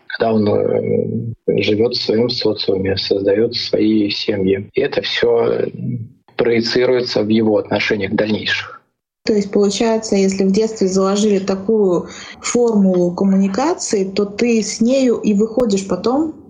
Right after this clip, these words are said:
Speaker 2: во взрослую жизнь. И также общаешься с другими, но тем не менее это навык, который можно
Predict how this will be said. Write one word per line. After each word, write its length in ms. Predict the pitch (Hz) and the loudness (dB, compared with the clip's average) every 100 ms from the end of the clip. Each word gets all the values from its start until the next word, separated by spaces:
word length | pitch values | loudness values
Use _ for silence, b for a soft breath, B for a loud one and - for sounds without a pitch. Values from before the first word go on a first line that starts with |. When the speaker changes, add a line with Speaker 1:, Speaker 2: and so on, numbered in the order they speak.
| - | -2
Speaker 2:
во 120 | 208 | 2
взрослую 580 | 196 208 214 214 226 226 | 2 2 2 2 2 4
жизнь. 580 | 220 214 165 - - - | 2 2 0 -2 -4 -4
И 120 | 190 | -2
также 380 | 208 220 233 220 | 0 0 0 0
общаешься 960 | 190 - 220 208 202 196 - 185 175 - | 0 -2 -2 0 0 0 0 0 0 2
с 120 | 190 | 2
другими, 600 | 190 208 202 311 339 285 B B - | 2 2 2 2 2 0 B B -2
но 100 | 214 | 0
тем 240 | 247 233 | 2 2
не 100 | 226 | 4
менее 360 | 226 269 262 226 | 2 4 2 2
это 460 | - 220 226 220 - | -2 0 0 0 0
навык, 460 | 220 269 294 233 | 2 2 2 0
который 400 | 233 208 247 226 | -2 -2 0 2
можно 720 | 214 220 214 220 208 196 196 | 2 2 0 0 0 0 -4